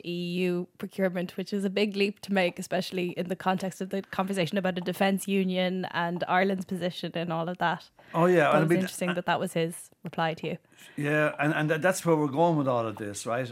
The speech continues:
Speaker 2: I mean, they want a load of the E U budget money to be going to the defence industry. That's what they want. And,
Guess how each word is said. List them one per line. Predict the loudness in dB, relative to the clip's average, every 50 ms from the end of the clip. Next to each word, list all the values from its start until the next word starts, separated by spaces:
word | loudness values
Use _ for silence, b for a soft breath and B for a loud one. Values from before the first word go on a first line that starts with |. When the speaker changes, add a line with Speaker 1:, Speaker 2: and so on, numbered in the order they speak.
| -10 -10
Speaker 2:
I | -6
mean, | -4 -4 -4 -4 -4 -2 0
they | 2 4 4
want | 4 2 2 2 2 2 2 0 -4 -8 -14 -20 -20 _ _ _ _ _ _ _ _ _ -20 -20 _ -8
a | -6 -4
load | 0 2 4 4 4 4 0 -4 -10 _ -8
of | -8 -8 -8
the | -8 -6 -4
E | 0 2 2 2
U | 2
budget | 2 0 -4 -4 -4 -6 -8 -4
money | -4 -2 -2 -2 -2 -4 -6 -10 -16 _ -20
to | -12 -10
be | -10 -10
going | -8 -6 -6 -4 -4 -6 -8 -12 -16
to | -16 -14
the | -14
defence | -12 -10 -10 -10 -10 -12 -12 -14
industry. | -16 -16 -16 -16 -16 -16 -18 -18 -20 _ _ _ _ _ -14
That's | -14 -14 -14 -12 -10
what | -10 -10 -10 -10
they | -12 -12 -10 -10
want. | -10 -12 -12 -14 -16 -18 -20 B B B B B B B
And, | -8 -8 -6 -6 -6 -8 -10